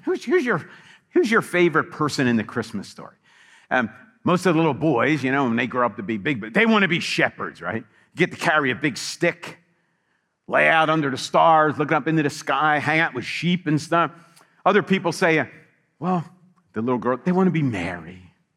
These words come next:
so sweet and humble and gentle. Um, maybe you wanna be Joseph because you don't say much, and interestingly, the Bible, Joseph never says anything in the Bible. He does a lot of good stuff. He doesn't say anything. Or,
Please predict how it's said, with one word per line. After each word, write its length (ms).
so 140
sweet 400
and 100
humble 400
and 180
gentle. 540
Um, 260
maybe 220
you 100
wanna 160
be 120
Joseph 640
because 420
you 100
don't 180
say 260
much, 340
and 140
interestingly, 480
the 60
Bible, 240
Joseph 380
never 180
says 260
anything 340
in 40
the 60
Bible. 180
He 60
does 240
a 40
lot 200
of 100
good 160
stuff. 220
He 60
doesn't 180
say 200
anything. 460
Or, 240